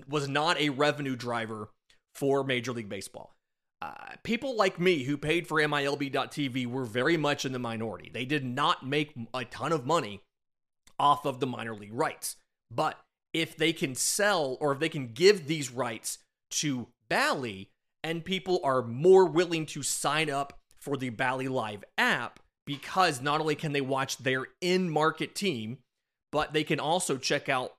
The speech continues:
their team's minor league affiliates and other games for free that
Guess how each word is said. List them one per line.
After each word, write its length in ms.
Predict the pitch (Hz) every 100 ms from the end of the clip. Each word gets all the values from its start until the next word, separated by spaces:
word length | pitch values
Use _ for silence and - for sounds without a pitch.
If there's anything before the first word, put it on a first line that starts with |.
| _
their 300 | 107 131 170
team's 480 | - 151 139 127 - _ _
minor 320 | 101 127 143
league 180 | 139 127
affiliates 600 | 110 - 254 143 117 - -
and 220 | 156 151 -
other 280 | 202 226
games 500 | 135 131 104 95 98 -
for 120 | - 107
free 560 | - 302 240 110 95 _ _ - _ _ _
that 300 | 117 151 175